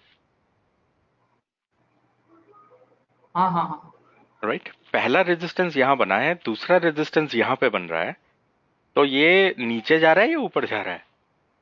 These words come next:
Speaker 1: मतलब उस support को इसने resistance बना दिया।
Speaker 2: हाँ, क्योंकि उसने convert कर दिया। एक support बनने की जो opportunity थी यहाँ पे,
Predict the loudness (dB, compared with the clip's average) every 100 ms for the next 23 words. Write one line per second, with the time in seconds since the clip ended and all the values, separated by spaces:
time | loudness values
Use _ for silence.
0 | _ _ _ _ _ _ _ _ _ _
1 | _ _ _ -8 -2 0 0 0 2 4
2 | 2 2 0 0 -4 -2 -2 -2 -6 -8
3 | -18 _ 2 4 6 2 -6 -6 -2 0
4 | 0 -2 -6 _ _ _ _ _ _ _
5 | _ _ _ -8 -4 -4 -2 -2 2 2
6 | 2 -2 -2 -4 -4 -2 -2 -2 -6 -6
7 | -2 -4 -2 -4 -4 -6 -6 -2 -2 -2
8 | -4 -2 0 -2 -4 -4 -4 -4 -8 -10